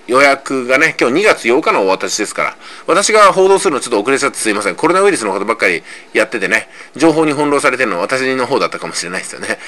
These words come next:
えー、ただね、あの、この情報を、お、くださった方っていうのは、すでにしっかりと予約しておいてね、それこそ十台単位で予約してるそうなんで、まあ、あの、五百万ぐらいの利益を見込むそうですね。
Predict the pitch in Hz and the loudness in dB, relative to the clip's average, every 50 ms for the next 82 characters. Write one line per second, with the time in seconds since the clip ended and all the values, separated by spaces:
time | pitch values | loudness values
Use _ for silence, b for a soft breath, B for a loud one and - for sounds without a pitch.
0 | B B B B B B 170 170 170 165 214 220 170 131 123 127 117 - - 123 | B B B B B B 4 4 4 4 4 4 4 4 4 2 0 -2 -4 -2
1 | 120 113 110 104 98 - - 185 185 170 170 185 175 160 170 185 202 220 208 127 | 0 0 0 0 0 0 0 0 2 2 2 2 2 2 2 4 4 4 4 4
2 | 117 120 - 110 104 - - 139 147 135 - - - 113 98 - 95 95 92 - | 2 0 -2 -2 -2 -2 0 0 0 0 0 -2 -4 -4 -4 -2 -4 -4 -4 -4
3 | - 92 98 131 143 120 - - 175 180 156 135 160 165 127 92 - B B B | -6 -4 -2 0 0 0 0 -2 -2 0 0 0 0 -2 -2 -4 -6 B B B
4 | B - - - - 202 185 127 - 98 85 73 - - 104 113 120 117 - - | B -6 -6 0 2 2 2 2 2 -2 -2 -2 -2 0 2 4 4 4 4 0
5 | 90 - - 135 107 87 73 82 90 101 - - - 170 170 156 131 101 101 104 | -4 -4 -2 -2 -2 -2 -2 -4 -4 -6 -4 0 0 0 2 2 0 -2 0 0
6 | 139 180 185 190 185 175 - 180 151 110 85 82 87 92 95 95 92 98 - - | 0 2 4 4 2 4 4 2 2 2 0 0 0 0 0 -2 -2 -6 -10 -10
7 | 104 - - 110 90 82 78 82 104 156 165 110 78 - B B B B B B | -10 -6 -6 -6 -6 -6 -6 -4 -2 0 0 0 0 -4 B B B B B B
8 | B 151 135 113 - - - 110 117 101 95 95 110 139 156 160 156 180 208 185 | B 0 0 0 0 0 -2 -2 0 0 0 0 0 2 2 2 2 0 0 0
9 | 127 98 82 82 78 78 69 - - B B B B 127 131 123 104 - - 90 | 0 0 -2 -4 -4 -6 -12 -14 -16 B B B B -2 0 0 0 0 -2 -6
10 | 87 107 113 - 139 110 90 - - 78 - - - - 110 107 - 113 | -6 -6 -4 -2 -2 -2 -2 -4 -6 -8 -8 -8 -6 -6 -6 -6 -8 -10